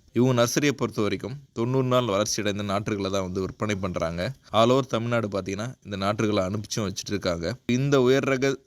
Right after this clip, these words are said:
சவுக்கை பொறுத்த வரைக்கும் ஏக்கருக்கு நம்ம நாப்பத்தைந்துல இருந்து அறுபது டன் வந்து நம்ம அறுவடை பண்ண முடியும். சராசரியா ஒரு டன் பார்த்தீங்கன்னா, சவுக்கை பொறுத்த வரைக்கும் ஒன்பதாயிரம் ரூபாயில இருந்து பன்னிரெண்டாயிரம் ரூபாய் வரைக்கும் விற்பனையாகுது. நம்ம முதல் அறுவடையை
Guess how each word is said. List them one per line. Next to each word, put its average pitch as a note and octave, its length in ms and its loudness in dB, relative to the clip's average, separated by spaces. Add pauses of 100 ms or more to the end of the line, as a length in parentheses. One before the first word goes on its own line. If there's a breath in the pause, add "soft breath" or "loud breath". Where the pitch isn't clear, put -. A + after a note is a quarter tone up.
சவுக்கை A#2 340 -2
பொறுத்த G#2+ 280 -4
வரைக்கும் G2 400 -6 (480 soft breath)
ஏக்கருக்கு C3 400 4
நம்ம G#2 200 0
நாப்பத்தைந்துல G#2 640 0
இருந்து G#2+ 160 0
அறுபது G#2 260 0
டன் G#2 220 -4
வந்து G2 140 -4
நம்ம F2+ 200 -4
அறுவடை G#2 240 0
பண்ண F#2+ 200 -6
முடியும். F2 380 -6 (300)
சராசரியா C3 500 2
ஒரு A#2 160 2
டன் A#2 260 -2
பார்த்தீங்கன்னா, G2 340 -4 (140)
சவுக்கை A#2 300 -2
பொறுத்த G2+ 320 -2
வரைக்கும் F#2 300 -4 (540 loud breath)
ஒன்பதாயிரம் A#2 480 4
ரூபாயில G#2 180 -2
இருந்து G#2+ 200 -8
பன்னிரெண்டாயிரம் G#2+ 580 -2
ரூபாய் F#2 120 -4
வரைக்கும் F#2 260 -8
விற்பனையாகுது. F#2+ 640 -6 (360)
நம்ம G2+ 200 -8
முதல் B2+ 380 2
அறுவடையை A2 440 0